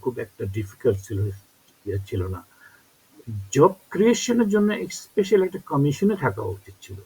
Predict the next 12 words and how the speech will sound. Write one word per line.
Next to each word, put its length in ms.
আচ্ছা, 340
এখন 420
যদি 540
পুলিশের 460
ক্ষেত্রে 560
ডিসিপ্লিনারি 760
কোড 300
যেটা 280
হওয়া 220
উচিত, 380
যে 260
একটা 520